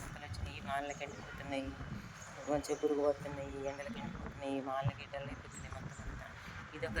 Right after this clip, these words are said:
రెడ్ రోజ్ అండి, రెడ్ బటన్ రోజ్. ఇది చిక్కుడు మొక్క అండి, చూడండి మళ్ళీ చిక్కుడు మొక్క చాలా బాగా వచ్చింది. మళ్ళీ పురుగు వచ్చేసింది చూడండి. ఎన్నిసార్లు ఆకులు దింపేసినా కూడా మళ్ళీ అడుగున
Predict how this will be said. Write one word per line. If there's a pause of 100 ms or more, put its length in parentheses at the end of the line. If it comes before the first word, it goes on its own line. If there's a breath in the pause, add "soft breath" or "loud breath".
రెడ్
రోజ్
అండి,
రెడ్
బటన్
రోజ్. (1300)
ఇది
చిక్కుడు
మొక్క
అండి,
చూడండి
మళ్ళీ
చిక్కుడు
మొక్క (100)
చాలా (100)
బాగా
వచ్చింది. (420 loud breath)
మళ్ళీ
పురుగు
వచ్చేసింది
చూడండి.
ఎన్నిసార్లు
ఆకులు
దింపేసినా
కూడా (380 loud breath)
మళ్ళీ
అడుగున